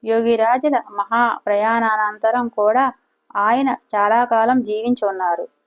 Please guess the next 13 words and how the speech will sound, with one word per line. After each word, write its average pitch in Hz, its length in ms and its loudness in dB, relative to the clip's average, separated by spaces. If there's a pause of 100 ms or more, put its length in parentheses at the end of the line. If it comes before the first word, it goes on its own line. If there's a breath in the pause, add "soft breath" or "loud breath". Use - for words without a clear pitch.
(340)
చనిపోవటానికి 247 760 0
ముందు 247 320 2 (160)
ఆయనకు 226 380 0
కష్టం 226 460 -2
చాలా 220 420 0
కలుగుతుండేది. 202 800 -4 (560)
ఆయన 254 260 2
పడుతున్న 247 500 0
ఈ 220 180 0
అవస్థ 220 460 0
చూసి 240 440 -4 (680)
యోగిరాజుల 220 720 0
కుమారుడు 226 580 0